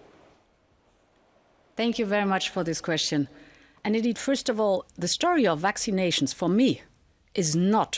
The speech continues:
one of competition. To the contrary, it is one of unprecedented cooperation. You might remember last year, Europe convened two pledging sessions with a result of sixteen billion euro to fight covid.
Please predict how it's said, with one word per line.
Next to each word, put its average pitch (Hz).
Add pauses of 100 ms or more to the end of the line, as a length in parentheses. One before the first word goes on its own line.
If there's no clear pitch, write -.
one 180
of -
competition. 147 (220)
To 220
the 185
contrary, 180 (920)
it 226
is 285
one 269
of 226
unprecedented 233
cooperation. 151 (1040)
You 226
might 220
remember 233
last 214
year, 240 (160)
Europe 262
convened 240
two 254
pledging 226
sessions -
with 202
a 185
result 185
of 185
sixteen -
billion 196
euro 214
to -
fight 180
covid. 170